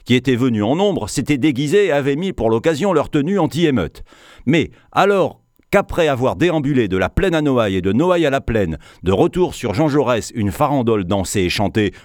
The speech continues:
autour du caramantre en flammes, comme le veut la tradition, les pompiers ont prétendu éteindre le feu de joie avant l'heure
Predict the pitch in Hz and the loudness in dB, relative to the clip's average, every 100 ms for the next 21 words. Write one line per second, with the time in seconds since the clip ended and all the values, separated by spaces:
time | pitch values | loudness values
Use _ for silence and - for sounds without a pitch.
0 | - 85 - 92 82 - 76 82 80 - | -6 -4 -2 -2 -2 -4 -4 -2 -4 -2
1 | 98 123 160 185 120 107 92 95 107 92 | -2 0 0 0 0 -2 0 0 0 -2
2 | - 90 113 - 180 - - - 120 139 | -2 -4 -2 0 0 -2 -14 -2 0 2
3 | 143 143 123 196 160 101 - 101 135 147 | 0 0 0 0 0 -2 -2 -2 0 0
4 | 170 143 127 160 143 113 110 117 101 110 | 2 0 2 0 2 0 0 -2 0 0
5 | 98 87 107 143 170 | 2 2 0 0 0